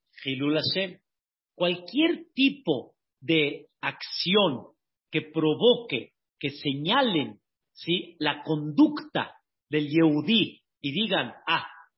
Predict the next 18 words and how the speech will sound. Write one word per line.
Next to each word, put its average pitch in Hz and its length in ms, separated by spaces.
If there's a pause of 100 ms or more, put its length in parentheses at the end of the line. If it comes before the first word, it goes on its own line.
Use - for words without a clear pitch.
(240)
entonces 165 460
se 160 100
puede 190 320
hacer 175 280
esto", 214 580 (500)
como 135 260
por 151 140
ejemplo 180 260
la 156 140
persona 196 580 (300)
que 165 100
no 196 200
jugó 214 400
muy 208 220
limpio 196 480
en 165 120
el 165 140
negocio 165 600